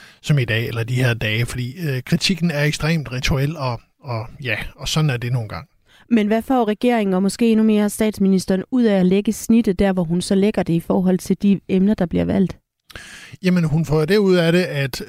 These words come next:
Speaker 1: hun sætter scenen for den debat, der skal være i dag og for det kommende stykke tid. Altså, det er jo, øh, altså, det er jo det, som, som sådan en tale kan for en statsminister, for en regering. Det er at sætte den retning og sætte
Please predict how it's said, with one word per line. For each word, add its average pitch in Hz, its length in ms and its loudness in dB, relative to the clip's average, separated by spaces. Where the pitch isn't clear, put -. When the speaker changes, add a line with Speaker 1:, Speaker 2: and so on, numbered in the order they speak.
Speaker 1:
hun 180 340 4
sætter 165 400 0
scenen 156 640 2
for - 160 -8
den 151 320 -2
debat, 120 360 -6
der 117 60 -6
skal 127 200 -4
være 113 240 -2
i - 20 -4
dag 170 380 -2
og - 120 -10
for 143 120 -2
det 139 120 -4
kommende 139 300 0
stykke - 220 -12
tid. 156 220 0
Altså, 120 260 -4
det 196 140 2
er 160 120 0
jo, 160 400 0
øh, 135 380 -2
altså, 123 260 -2
det 185 60 2
er - 20 4
jo 180 60 2
det, 170 180 0
som, 156 200 0
som 139 260 -2
sådan 165 240 0
en 175 80 -2
tale 151 340 0
kan 151 260 0
for 165 140 -2
en 139 80 -2
statsminister, 135 580 -4
for 139 180 -4
en 127 100 -2
regering. 120 580 -2
Det 147 180 2
er 131 120 0
at 131 140 -6
sætte 151 300 -2
den 131 200 -4
retning 131 460 -2
og - 120 -14
sætte - 260 -2